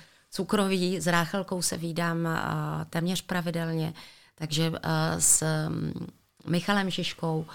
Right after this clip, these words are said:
takže těch, jako, těch figur je mnohem víc, ale samozřejmě jsou to vazby. To, to, to s tím jde, s tím formátem. Bylo by zvláštní, kdyby nebyly, ale nejsou to umělý vazby, to znamená,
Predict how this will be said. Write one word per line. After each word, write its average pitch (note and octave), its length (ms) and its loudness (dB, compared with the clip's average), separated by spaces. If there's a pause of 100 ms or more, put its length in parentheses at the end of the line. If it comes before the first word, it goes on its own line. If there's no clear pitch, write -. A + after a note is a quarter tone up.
(220)
takže E3 260 0 (180)
těch, G3+ 200 -4
jako, G3 260 4
těch F#3+ 240 -2
figur F#3+ 360 0
je G3+ 120 4
mnohem G3 340 2
víc, G3 500 0 (540)
ale F3+ 480 4 (320)
samozřejmě A3+ 420 4
jsou D#3+ 160 2
to D#3 120 0
vazby. C#3 340 -2 (920)
To, E3+ 160 -2
to, G3 460 -2 (800)
to G3+ 120 2
s - 80 6
tím B3 160 6
jde, A3 280 4 (220)
s - 100 -20
tím D#3 120 -6
formátem. D3+ 640 0 (340)
Bylo G3+ 120 -2
by G#3+ 100 2
zvláštní, F#3+ 480 2
kdyby G3 260 0
nebyly, F3+ 400 0 (300)
ale F#3+ 160 4
nejsou G#3+ 280 4
to B3 120 2
umělý G#3+ 420 2
vazby, D3+ 320 0
to E3 120 -4
znamená, F3+ 540 0